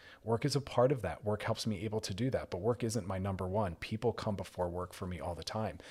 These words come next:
And maybe your partner's like that as well, where she wants more downtime to spend time with things that make sense to her. Maybe her job doesn't give her pleasure and purpose. And so she's doing what she has to do to get her paycheck, but she's putting her time, energy, and focus into what makes more sense to her. You,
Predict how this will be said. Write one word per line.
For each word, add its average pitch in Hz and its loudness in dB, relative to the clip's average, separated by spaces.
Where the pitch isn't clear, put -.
And 98 -2
maybe 113 4
your 135 6
partner's 135 4
like 143 6
that 160 6
as 156 2
well, 175 8
where 110 2
she - 6
wants 131 6
more 143 6
downtime 113 4
to 107 -2
spend 113 2
time 120 0
with 120 2
things 107 2
that 107 2
make 135 0
sense 170 0
to 147 2
her. 85 -2
Maybe 107 0
her 131 2
job 120 2
doesn't 101 4
give 107 2
her 117 2
pleasure 98 2
and 113 -2
purpose. - 0
And 107 0
so 110 4
she's 107 2
doing 107 2
what 98 -2
she - 2
has 98 2
to 104 -2
do 101 2
to 101 2
get 95 2
her 92 0
paycheck, - 0
but - 0
she's 123 2
putting 135 4
her 120 4
time, 113 2
energy, 120 4
and 117 0
focus 127 4
into 117 4
what 113 6
makes 135 2
more 123 4
sense 170 2
to 92 2
her. 80 -2
You, 131 2